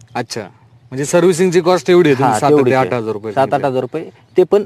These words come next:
Speaker 2: अ, दोन लाख किलोमीटर झाल्याच्या नंतर दीड लाख, दोन लाखच्या आसपास. आता तिला, आता सर्व्हिसिंगला गेली तर आता ती अजून warranty पिरियडमध्येच आहे गाडी.
Speaker 1: ओके.
Speaker 2: तर ते जेमतेम, अ, पाच एक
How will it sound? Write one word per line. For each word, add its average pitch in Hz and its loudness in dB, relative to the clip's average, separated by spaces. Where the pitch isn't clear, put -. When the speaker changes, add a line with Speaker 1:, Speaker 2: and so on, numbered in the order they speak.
Speaker 2:
अ, 160 -8
दोन 175 2
लाख 175 2
किलोमीटर 160 0
झाल्याच्या 135 0
नंतर 139 -2
दीड 127 0
लाख, 127 2
दोन 123 -2
लाखच्या 123 -2
आसपास. - -8
आता 139 -4
तिला, 143 -2
आता 123 -6
सर्व्हिसिंगला 147 -4
गेली 143 0
तर 120 -4
आता 120 -4
ती 139 -6
अजून 139 -2
warranty 135 0
पिरियडमध्येच 127 -2
आहे 101 -4
गाडी. 98 -6
Speaker 1:
ओके. 120 -6
Speaker 2:
तर 139 -6
ते 143 -2
जेमतेम, 143 -4
अ, 143 -6
पाच 147 -2
एक 143 -10